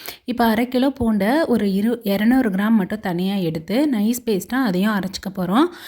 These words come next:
இந்த மாதிரி அரைக்கும் போது அது நல்ல ஒரு தொக்கு கன்சிஸ்டன்சில வரும். இந்த மாதிரி அரைச்சி இதையும் தனியா எடுத்து வச்சுக்கோங்க. இப்போ செய்யறதுக்கு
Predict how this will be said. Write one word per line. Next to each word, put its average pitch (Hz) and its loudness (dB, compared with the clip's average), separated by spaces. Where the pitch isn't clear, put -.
இந்த 240 4
மாதிரி 269 2
அரைக்கும் 226 0
போது 190 0
அது 190 -4
நல்ல 196 2
ஒரு 214 2
தொக்கு 196 -6
கன்சிஸ்டன்சில 196 -4
வரும். 175 0
இந்த 190 2
மாதிரி 196 2
அரைச்சி 196 0
இதையும் 226 2
தனியா 190 0
எடுத்து 220 -4
வச்சுக்கோங்க. 170 -6
இப்போ 214 -2
செய்யறதுக்கு 214 0